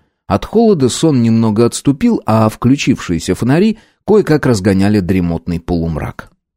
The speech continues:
«Наверное, это старость», с улыбкой подумал Даниил. «Раньше я бы и не расстроился перспективе не спать два дня подряд, а сейчас уже почти на последнем дыхании».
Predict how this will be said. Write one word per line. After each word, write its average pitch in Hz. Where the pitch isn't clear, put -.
«Наверное, 170
это 120
старость», -
с -
улыбкой 135
подумал 110
Даниил. 101
«Раньше 156
я 104
бы 139
и 131
не 131
расстроился 127
перспективе 110
не 101
спать 107
два 98
дня 98
подряд, 85
а 104
сейчас 214
уже 113
почти 117
на 131
последнем 95
дыхании». 78